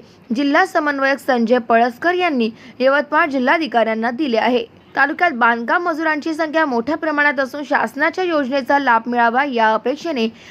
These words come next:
आवश्यक कागदपत्रांची पूर्तता करून संबंधित जिल्हा बांधकाम कामगार नोंदणी विभागाकडे अनेक जणांकडून ऑनलाइन अर्ज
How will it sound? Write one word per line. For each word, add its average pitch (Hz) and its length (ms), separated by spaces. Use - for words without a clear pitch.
आवश्यक 320 440
कागदपत्रांची 302 760
पूर्तता 262 480
करून 262 300
संबंधित 269 460
जिल्हा 240 400
बांधकाम 226 480
कामगार 240 460
नोंदणी 233 440
विभागाकडे 240 600
अनेक 226 320
जणांकडून 226 580
ऑनलाइन 330 440
अर्ज 262 280